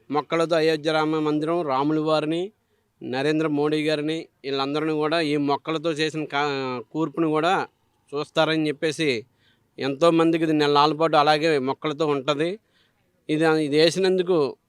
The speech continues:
సత్యదేవ నర్సరీ పుల్లా చంటి గారు, నాన్నగారు ఈ బొమ్మ వేస్తే చాలా బాగుంటుందని చెప్పేసి అని చెప్పి చెప్పడంతో చాలామందిని కూడా మేము సలహా చేసుకుని అడిగి తెలుసుకుని మరీ కూర్పుని ఏర్పాటు చేయడం జరిగింది.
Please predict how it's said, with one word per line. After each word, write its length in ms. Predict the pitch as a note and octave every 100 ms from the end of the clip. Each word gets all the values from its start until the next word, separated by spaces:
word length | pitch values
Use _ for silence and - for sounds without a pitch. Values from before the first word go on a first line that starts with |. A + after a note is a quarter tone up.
| _ _ _ _ -
సత్యదేవ 440 | - C3+ D#3+ E3+
నర్సరీ 340 | E3+ E3+ E3 E3+
పుల్లా 280 | D#3 D#3 D#3
చంటి 260 | D3 D3 D3+
గారు, 320 | D#3 D3 D#3 - _ _ _ _ _
నాన్నగారు 720 | C#3 C3+ C3+ D3 D#3 D#3+ D3+ C#3+
ఈ 240 | D3 D3
బొమ్మ 300 | C3+ C#3+ E3
వేస్తే 420 | D3+ D3 C#3 E3 D3+
చాలా 160 | C#3+ D3+
బాగుంటుందని 640 | C#3 C#3+ C#3+ C#3+ D3 C#3+
చెప్పేసి 300 | C#3 D3 D3
అని 120 | C#3+ -
చెప్పి 480 | B2+ - D#3 B2+ G#2+ _ _ _ _ -
చెప్పడంతో 680 | C3 D3 D3+ D3+ D#3 C#3+ C3+ C3+
చాలామందిని 560 | C#3 D#3 D3 D3 D3+
కూడా 240 | D3+ C#3+ D3+
మేము 340 | D3+ C#3 B2+
సలహా 320 | A2+ C3+ C#3
చేసుకుని 720 | D3 D3 C#3+ - D#3 E3 G#2+ - _ _ _ _ -
అడిగి 560 | C3+ D3 D#3 D3+ C3+ A#2+
తెలుసుకుని 460 | C#3+ C#3 - D#3
మరీ 600 | D3+ D3 D#3+ D3 C#3 C3+ -
కూర్పుని 300 | - D3+ D3+
ఏర్పాటు 260 | D3 - C#3
చేయడం 280 | C#3+ C#3 C3+
జరిగింది. 500 | C3+ C3+ C#3 E3